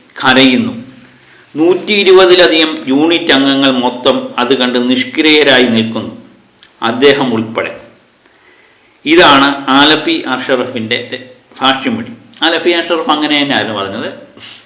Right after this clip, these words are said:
ലാലേട്ടനും ഷാജി കൈലാഫും സുരേഷ് കുമാറും ഉൾപ്പെടെയുള്ളവർ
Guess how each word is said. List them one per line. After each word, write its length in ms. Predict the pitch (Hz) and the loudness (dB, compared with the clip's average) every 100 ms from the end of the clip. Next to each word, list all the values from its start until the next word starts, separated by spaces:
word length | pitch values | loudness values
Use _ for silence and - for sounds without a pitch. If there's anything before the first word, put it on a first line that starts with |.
| _ _ _ _ _ _ - - 117 | _ _ _ _ _ _ -20 -6 -2
ലാലേട്ടനും 600 | 113 131 139 - 294 240 - - - - _ - - - - - _ _ _ - - - - 117 | 2 4 4 2 0 -2 -8 -16 -20 -20 _ -6 -6 -8 -16 -20 _ _ _ -20 -20 -20 -20 -10
ഷാജി 280 | 120 110 120 | -2 -2 0
കൈലാഫും 460 | 131 139 147 143 139 - - - - - | 0 2 2 0 -4 -8 -16 -20 -20 -10
സുരേഷ് 400 | 123 127 131 127 | -2 2 2 0
കുമാറും 420 | 147 143 139 151 123 - - | -2 0 2 2 -2 -8 -14
ഉൾപ്പെടെയുള്ളവർ 680 | 113 117 139 135 123 123 | -16 -10 -6 -4 -2 0